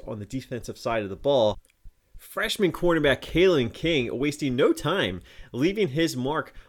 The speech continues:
on this Penn State defense. He actually recorded the first points of their live scrimmage with a pick six of, uh, Taquan Roberson, uh, you know, sophomore quarterback. And that is a great way to introduce yourself to the Penn State fans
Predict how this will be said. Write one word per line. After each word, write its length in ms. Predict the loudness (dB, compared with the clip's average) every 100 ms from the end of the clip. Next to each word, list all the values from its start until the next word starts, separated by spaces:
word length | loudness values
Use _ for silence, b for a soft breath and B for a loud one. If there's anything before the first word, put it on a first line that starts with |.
| -4
on 140 | -2
this 160 | 0 -2
Penn 260 | -4 -4
State 320 | -2 -2 -2 -2
defense. 480 | -2 -2 -2 -2
He 140 | -2 0
actually 340 | 0 0 -2
recorded 460 | -2 -2 -2 0 -2
the 40 |
first 380 | -6 -6 -6 -8
points 400 | -6 -2 -2 -4 -2
of 220 | -2 0
their 160 | -2 0
live 260 | 0 -2
scrimmage 560 | -4 -8 -4 -2 -2 -4 B B -8
with 120 | -2
a 60 | -2
pick 260 | -2 -4
six 360 | -2 0 0 0
of, 160 | 0
uh, 160 | 0 -2
Taquan 480 | -2 -6 -4 -4 0
Roberson, 500 | 0 0 -2 -4 -6 B B -8
uh, 160 | -6 -6 -12 -16
you 80 | -14
know, 60 | -12
sophomore 380 | -6 -4 -4
quarterback. 560 | -2 2 2 2 -2 -4 B B -6
And 320 | 0 0 -2 -12 -20 _ 2
that 240 | 6 6
is 140 | 4 2
a 180 | -2
great 500 | -4 -10 -4 0 0
way 360 | 2 2 4 2 -4
to 120 | -2 -2
introduce 480 | -2 -4 -4 -4
yourself 400 | -6 -6 -4 -4 -6
to 140 | -6
the 60 | -8
Penn 320 | -6 -6 -6
State 320 | -2 -2 -2
fans 560 | -4 0 2 0 -2